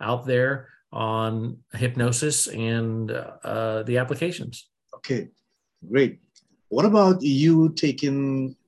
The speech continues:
Speaker 2: someone or a group of people under your wings? Um,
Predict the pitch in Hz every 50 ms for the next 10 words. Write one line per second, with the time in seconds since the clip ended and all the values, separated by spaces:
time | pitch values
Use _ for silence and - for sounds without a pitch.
0 | _ _ _ _ _ - - - - - 139 135 131 127 123 123 123 117 117 110
1 | 107 110 104 104 95 95 - _ - 104 98 - 135 139 131 127 120 - - 135
2 | 127 - 123 117 - 113 117 117 117 117 113 110 113 107 104 117 131 127 120 107
3 | 95 92 92 - - - - _ _ _ _ _ _ _ - 110 110 110 110 107
4 | 107 107 104 -